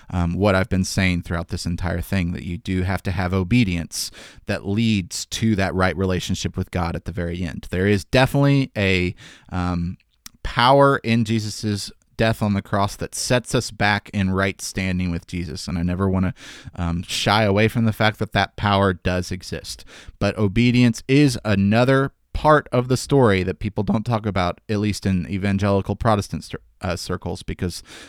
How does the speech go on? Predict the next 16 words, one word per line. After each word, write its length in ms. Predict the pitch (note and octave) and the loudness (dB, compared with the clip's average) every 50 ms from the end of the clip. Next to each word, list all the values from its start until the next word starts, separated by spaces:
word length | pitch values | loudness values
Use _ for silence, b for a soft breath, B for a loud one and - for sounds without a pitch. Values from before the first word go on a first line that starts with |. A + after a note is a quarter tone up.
| B B | B B
they're 100 | - F2+ | -6 -4
really 260 | F2 F2+ F#2+ G2 G2 | -2 0 2 2 2
afraid 380 | G2 G2 - - A2 G#2 G#2 G2+ | 2 0 0 0 2 2 2 2
of 80 | F#2 - | 0 0
sounding 400 | - - G2+ G#2 G#2 G#2 G2+ G2+ | 0 2 2 4 4 2 2 0
Catholic. 600 | - - C#3+ A#2+ - - G2 E2 F2 - - - B B B B C#3+ B | 2 2 4 4 2 2 -2 -6 -6 -6 -10 -18 B B B B -12 B
Um, 480 | B F#2+ F#2+ F#2 F#2 F#2 F#2 F#2 F#2 - _ - | B 0 2 2 2 2 0 -2 -4 -6 _ -2
and 420 | G#2 G#2 G2+ G2+ G2 G2 F#2 - - | 0 2 2 2 0 0 -2 -4 -4
as 200 | G#2+ G#2 F2 G2+ | -4 -4 -2 -2
a 40 | G2+ | -2
result 380 | A2 G#2+ - D3+ E3+ D#3 C3+ | -2 2 4 4 4 4 4
of 140 | D3 B2+ A#2+ | 2 2 2
them 140 | C3+ C3+ C3 | 4 4 2
s-, 140 | A#2+ - - | 2 -2 -4
of, 400 | - A2 A2+ A2 G2+ - - _ - | -2 0 0 0 0 -4 -12 _ -6
uh, 240 | A2 G#2+ G#2 G#2 | -2 -2 0 0